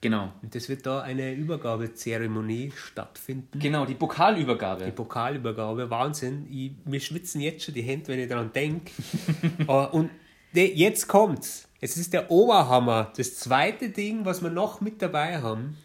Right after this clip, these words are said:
Speaker 2: äh, es ist, es gibt's einmalig, okay? Es ist limitiert. Also wir werden eine Handvoll
Speaker 1: Once in a lifetime.
Speaker 2: Once in a lifetime.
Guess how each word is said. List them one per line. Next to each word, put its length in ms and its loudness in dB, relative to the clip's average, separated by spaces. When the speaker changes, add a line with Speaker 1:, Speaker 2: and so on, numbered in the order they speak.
Speaker 2:
äh, 300 0
es 160 -4
ist, 300 -6
es 140 -14
gibt's 240 -6
einmalig, 800 4
okay? 300 -2
Es 100 -6
ist 60 -10
limitiert. 800 2
Also 200 -4
wir 180 -2
werden 340 -4
eine 220 -6
Handvoll 720 -2
Speaker 1:
Once 360 2
in 60 4
a 40 2
lifetime. 440 2
Speaker 2:
Once 280 0
in 80 4
a 40 4
lifetime. 720 0